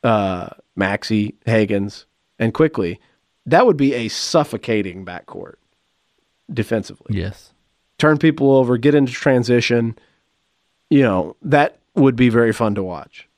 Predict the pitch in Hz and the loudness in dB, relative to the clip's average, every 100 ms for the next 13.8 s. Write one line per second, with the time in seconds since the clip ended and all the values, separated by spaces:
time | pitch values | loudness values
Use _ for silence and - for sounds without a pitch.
0 | - 117 107 104 117 123 127 87 90 - | -8 -8 -6 -4 0 2 2 0 -6 -6
1 | 135 - - _ _ _ _ _ _ _ | -6 -6 -12 _ _ _ _ _ _ _
2 | _ - 185 190 175 - 185 160 143 143 | _ -2 -2 2 0 2 2 2 4 2
3 | 123 - 82 - - 165 156 127 120 120 | 2 -4 -14 -8 0 2 2 2 2 4
4 | 131 127 123 117 - 120 - 139 131 123 | 4 4 2 2 0 0 2 2 4 2
5 | 131 127 - 139 131 131 120 127 - - | 2 2 2 2 2 2 2 0 -4 0
6 | 139 123 113 - 127 127 - 139 143 - | 2 2 0 0 -2 -2 -8 -2 -2 2
7 | 151 120 101 101 131 - _ _ 139 123 | 0 0 -2 -4 -6 -12 _ _ 0 4
8 | 147 156 135 110 107 107 113 95 - 151 | 6 4 4 2 2 0 -2 -4 -2 0
9 | 139 135 - 107 135 127 117 117 131 - | 2 2 0 -4 0 0 0 0 -4 -8
10 | _ _ _ - 151 139 127 123 113 - | _ _ _ 0 2 4 2 -2 -2 2
11 | 135 123 113 107 - 131 117 - 123 104 | 2 2 -2 -2 -2 -2 -2 -4 -4 -2
12 | 131 117 117 107 110 113 131 123 110 117 | -2 -2 -2 -2 -4 -4 -2 0 0 -2
13 | 117 110 107 - 120 104 95 104 | -4 -6 -6 -2 -2 -2 -6 -14